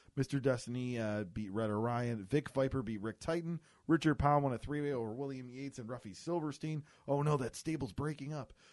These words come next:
Uh, Dick <laughs> Raines and Frank N. Stein, uh, beat <laughs> Craig Pollock and Johnny Devine to win the international tag titles.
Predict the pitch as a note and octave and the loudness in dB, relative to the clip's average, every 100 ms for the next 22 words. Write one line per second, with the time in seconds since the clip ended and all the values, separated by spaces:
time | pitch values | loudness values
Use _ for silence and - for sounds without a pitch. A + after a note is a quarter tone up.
0 | _ C#3 C#3 D3 F3+ E3+ F3+ F3 D3 C#3+ | _ -2 0 2 2 2 -2 -2 -4 -6
1 | - D#3 F#3 F#3+ - D#3+ G3 F3+ - G#3+ | -4 -2 0 -2 -2 2 2 2 4 6
2 | G3 C#3+ D3+ F#3+ - - - - - D3 | 8 6 2 -2 -6 -20 -20 -10 2 6
3 | D3 C#3 F3 D#3+ - - F#3 F#3+ F#3 - | 6 8 6 6 2 6 10 10 8 2
4 | F#3 F3+ D3 D3+ - - - D#3+ - C#3 | 6 6 4 2 -2 -8 -16 -8 2 4
5 | C#3 D3+ C#3+ D3+ D3 C#3 D3 C3+ C3 C#3 | 6 4 4 2 0 2 2 2 0 0
6 | B2 C3 B2+ A2 G#2+ A2 C#3 D#3 C3+ B2 | 0 -2 -2 -6 -6 -2 0 2 2 -2
7 | B2 B2 A#2+ C#3+ C#3+ B2+ G#2 G2+ A2 G#2 | -4 -6 -4 0 0 0 0 2 0 -2